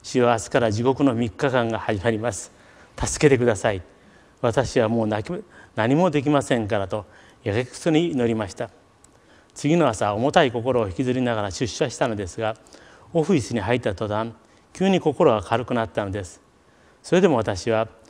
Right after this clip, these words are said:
半信半疑でいつもの通りその日を過ごしたのですが、いつもの仕事の後の疲労感が全くなく、むしろ生き生きしている。不思議だなと思いつつも、とうとうそれで三日間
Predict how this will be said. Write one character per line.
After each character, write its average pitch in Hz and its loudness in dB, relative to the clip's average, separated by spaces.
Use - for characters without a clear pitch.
半 143 2
信 147 -2
半 123 -2
疑 110 -2
で 110 0
い 143 -2
つ 151 -6
も 127 0
の 113 -4
通 117 0
り 113 -4
そ 113 -6
の 127 -2
日 117 -2
を 120 0
過 98 -6
ご 135 2
し 117 -8
た 117 -4
の 101 -6
で 98 -8
す 90 -12
が、 110 -4
い 165 -2
つ - -4
も 147 4
の 123 2
仕 113 -4
事 120 0
の 117 -2
後 139 0
の 120 0
疲 139 0
労 135 4
感 107 -4
が 120 -2
全 156 2
く 143 -4
な 131 0
く、 107 -6
む 147 4
し - -4
ろ 120 4
生 110 -2
き 151 2
生 - -8
き 98 -10
し - -10
て 101 -6
い 95 -6
る。 98 -12
不 - -12
思 165 0
議 165 2
だ 147 4
な 139 2
と 123 0
思 117 2
い 117 -2
つ - -14
つ - -12
も、 107 -4
と 175 2
う 151 6
と 131 2
う 110 -2
そ 120 -4
れ 113 -2
で 113 0
三 123 0
日 - 2
間 110 0